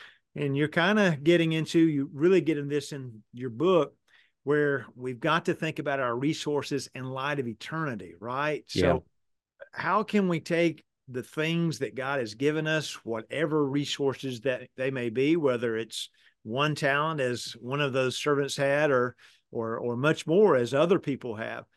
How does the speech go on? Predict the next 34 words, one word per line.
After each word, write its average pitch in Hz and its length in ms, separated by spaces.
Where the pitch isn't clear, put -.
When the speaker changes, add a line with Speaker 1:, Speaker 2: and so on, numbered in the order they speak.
Speaker 1:
how 185 120
can 214 240
we 160 340
steward 175 540
those 135 260
resources 135 600
in 127 160
light 131 300
of 123 60
eternity? 123 640
Speaker 2:
Yeah, 101 320
it's 120 140
a, - 120
it's - 140
a 107 40
great 95 320
question. 90 600
And 107 380
the, 107 420
the 110 200
answer 143 280
is 101 100
primarily 113 480
through 95 460
generosity. 95 760
Speaker 1:
Mm. 101 220
Speaker 2:
And 92 80
God 107 200
has 123 140
designed 98 460
us 90 180
not 90 280
to 107 60
be 110 140